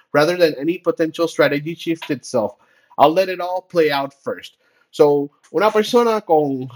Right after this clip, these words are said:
su cabeza <laughs> bi-, bien puesta donde debe estar, eh, sí menciona que hay que esperar a que esto play out, hay que esperar a que s-, lo,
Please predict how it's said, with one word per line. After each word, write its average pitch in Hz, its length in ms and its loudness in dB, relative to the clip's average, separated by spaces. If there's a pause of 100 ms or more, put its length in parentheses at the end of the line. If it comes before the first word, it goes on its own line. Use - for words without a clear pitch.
(140)
su 156 200 -6
cabeza 160 640 2 (100)
<laughs> - 100 -20
bi-, 147 260 -6
bien 180 400 0
puesta 196 460 0
donde 170 260 0
debe 160 200 0
estar, 175 380 -2 (560)
eh, 127 500 4
sí 165 200 -6
menciona 202 600 -4
que 135 420 -2
hay 120 140 -4
que 147 100 -8
esperar 156 440 2 (340)
a 131 140 0
que 127 120 -2
esto 139 220 0
play 156 240 4
out, 113 160 0
hay 95 80 -12
que 117 120 -10
esperar 151 380 4
a 170 120 2
que 143 140 -8
s-, 127 340 -14 (100)
lo, 127 580 2